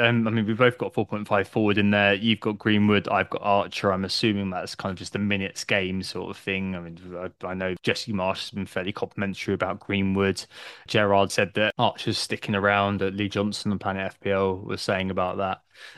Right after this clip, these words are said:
Um, so, I mean, both kind of will get minutes. I think that's all you want from a player who's realistically gonna be our third forward. So let's not really speak about that. I noticed we've both got Jesus, and I think that, I, I know there's a few people who are kind of saying, "Well, Martinelli,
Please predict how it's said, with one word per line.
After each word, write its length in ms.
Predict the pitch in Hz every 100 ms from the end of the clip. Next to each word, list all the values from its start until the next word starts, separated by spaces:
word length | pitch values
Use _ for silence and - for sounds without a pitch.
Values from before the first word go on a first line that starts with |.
| -
Um, 300 | 92 92 101
so, 160 | 98 101
I 180 | 104
mean, 220 | 107 101 90
both 460 | 117 104 - - -
kind 160 | - 101
of 120 | 90
will 160 | 117 110
get 240 | 98 104
minutes. 500 | 113 110 107 110 -
I 60 | 95
think 120 | 107
that's 120 | 98
all 100 | 110
you 140 | 95 92
want 260 | 101 101
from 140 | - 101
a 80 | 98
player 260 | 107 101
who's 300 | 98 101 92
realistically 380 | 110 107 - 95
gonna 180 | - 92
be 120 | 95
our 80 | 95
third 320 | - 101 -
forward. 360 | - 104 101 92
So 80 |
let's 120 | 175 -
not 240 | 185 165
really 140 | 107
speak 220 | 104 95 92
about 240 | 95 82
that. 220 | 104 98 - _ 147
I 60 | 147
noticed 340 | 165 165 -
we've 160 | 151 127
both 240 | 139 131
got 160 | 156 143
Jesus, 720 | 135 131 127 135 - - -
and 180 | 127 117
I 80 |
think 260 | 110 135 123
that, 260 | 110 110 - _ _
I, 180 | - 120
I 40 | 139
know 160 | 143
there's 200 | 147 127
a 20 |
few 140 | 110 123
people 220 | 107 107
who 60 | 98
are 80 |
kind 140 | 104 101
of 60 |
saying, 140 | 95 101
"Well, 120 | 101
Martinelli, 840 | 110 107 - 104 95 95 95 92